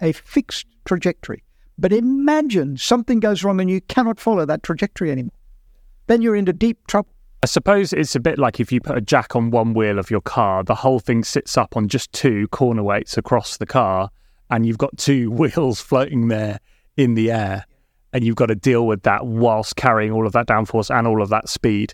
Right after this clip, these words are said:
Speaker 1: Nearly always, with most cars, there will be more mass and more downforce acting on the rear axle than the front axle. So if I were to take my car in an exa-, exaggerated way and align the rear axle,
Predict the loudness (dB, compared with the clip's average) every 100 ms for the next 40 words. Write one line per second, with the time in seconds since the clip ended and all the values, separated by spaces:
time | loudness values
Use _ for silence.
0 | -2 0 2 0 0 0 -2 -2 0 0
1 | -2 -2 0 0 0 -2 0 0 0 0
2 | 0 0 -2 -2 0 0 -4 -10 -14 -8
3 | -2 -2 0 0 0 0 0 -2 -2 -4
4 | -10 -16 -20 -4 -4 0 0 2 2 2
5 | 2 0 -2 -2 -2 -4 _ -18 -6 -2
6 | -2 0 -2 -2 -10 -12 -16 _ -20 -20
7 | -20 _ -4 -2 0 2 2 0 -2 0
8 | -2 0 0 0 -2 -2 -2 0 -2 0
9 | 0 0 0 0 0 0 0 2 0 -2
10 | -4 -4 -4 -6 -8 _ _ _ -4 -2
11 | -2 -2 0 2 2 2 0 2 2 2
12 | -2 -6 -6 -6